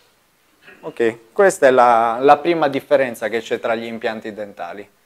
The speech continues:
Poi ci sono impianti dentali che si mettono dentro all'osso e altri che si avvitano fuori dall'osso, tipo le placche. Ok, questi sono i due calderoni che ci sono di impianti dentali. Questi sono tra i primi che erano stati fatti.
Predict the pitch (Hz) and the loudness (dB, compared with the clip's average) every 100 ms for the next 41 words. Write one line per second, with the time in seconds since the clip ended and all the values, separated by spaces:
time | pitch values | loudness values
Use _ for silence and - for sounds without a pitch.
0 | _ _ _ 160 147 131 131 113 117 135 | _ _ _ 2 2 -2 -4 -4 -2 -4
1 | 123 123 120 123 113 101 117 - 123 117 | -2 -4 -4 -2 -4 -2 -6 -6 -8 -8
2 | 104 104 123 135 180 180 120 120 123 - | -10 -10 -10 -6 -4 -4 -4 -6 -6 -8
3 | 101 101 110 101 110 107 104 - 107 98 | -12 -12 -12 -12 -12 -12 -12 -10 -8 -8
4 | 98 98 95 - - - _ _ _ - | -12 -14 -14 -18 -20 -20 _ _ _ -14
5 | 113 117 117 110 107 92 - 101 - _ | -8 -6 -6 -6 -6 -6 -8 -14 -14 _
6 | _ - 127 120 101 _ _ _ _ 127 | _ -20 -18 -16 -16 _ _ _ _ -4
7 | 123 110 113 110 110 117 113 117 117 110 | -4 -6 -8 -8 -8 -6 -6 -6 -6 -6
8 | 113 113 113 107 - _ - _ 117 117 | -6 -8 -8 -12 -16 _ -20 _ -10 -8
9 | 110 117 110 110 110 113 107 107 107 101 | -10 -10 -10 -10 -6 -6 -6 -10 -12 -12
10 | 87 95 - _ _ _ _ _ _ _ | -14 -14 -20 _ _ _ _ _ _ _
11 | _ - 254 233 165 156 135 123 185 180 | _ 2 2 2 2 2 2 2 2 2
12 | 202 175 131 131 127 120 - 110 110 - | 0 0 0 0 0 -2 -6 -8 -8 -10
13 | 85 - - | -12 -12 -16